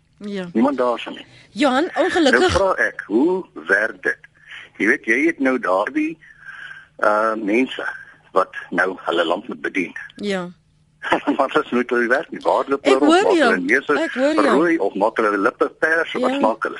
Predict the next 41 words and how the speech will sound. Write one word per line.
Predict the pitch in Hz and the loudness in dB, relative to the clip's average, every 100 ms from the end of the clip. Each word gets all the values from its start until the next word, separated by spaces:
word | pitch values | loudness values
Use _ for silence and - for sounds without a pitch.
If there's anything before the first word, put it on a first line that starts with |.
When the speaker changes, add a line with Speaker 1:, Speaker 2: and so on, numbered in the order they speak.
| - - | -10 -4
Speaker 2:
<laughs> | 240 | 2
Speaker 1:
Johan, | 294 262 | 4 6
nou | 370 370 | 4 2
voordat | - 392 320 370 | 4 4 4 2
mense | 262 269 277 330 | 2 2 2 2
dit | 233 - | 0 0
van | 330 247 | 0 0
R | 240 277 277 | 2 0 0
S | |
G | - 339 302 | 0 2 2
en | 269 | 0
van | 254 208 | 0 -2
my | 180 185 | 0 -2
vanoggend | - 240 254 285 | 0 -2 0 0
sê, | 277 220 - - | 0 -2 -8 -6
gaan | - 220 | -2 -2
ek | 240 | 0
nou | 254 | 0
eers | 185 220 | 0 0
vir | - | 0
jou | 185 | 0
Kobai | 165 190 180 160 | 0 0 0 0
sê, | - 190 | -2 -2
hoor. | 196 202 - - - | 0 0 -2 -8 -2
Speaker 2:
<laughs> | 269 - 196 | -4 0 0
Speaker 1:
Mooi | 208 208 | 2 2
bly. | 190 185 - | 4 2 0
Speaker 2:
Jy | - 113 | 0 0
moet | 110 | 0
dit | 107 113 101 | 0 2 0
geniet, | - 104 95 - | -2 -4 -6 -2
hoor. | 110 | 0
Speaker 1:
Dankie, | 180 180 190 185 | 2 -2 -4 -4
tata. | 190 190 175 | -2 0 0
Speaker 2:
Totsiens. | 226 269 - - - - | -2 -4 -6 -20 -20 -4
Speaker 1:
Heila | 233 262 294 466 - | 2 4 4 2 2
is | 247 247 233 - | 2 2 2 -2
in | - 226 220 | 0 0 0
Pretoria, | 214 233 - 302 349 330 302 | -2 -4 -4 0 4 4 2
dink | 202 185 156 | 0 -4 -4
ek. | 170 - - | -8 -8 -16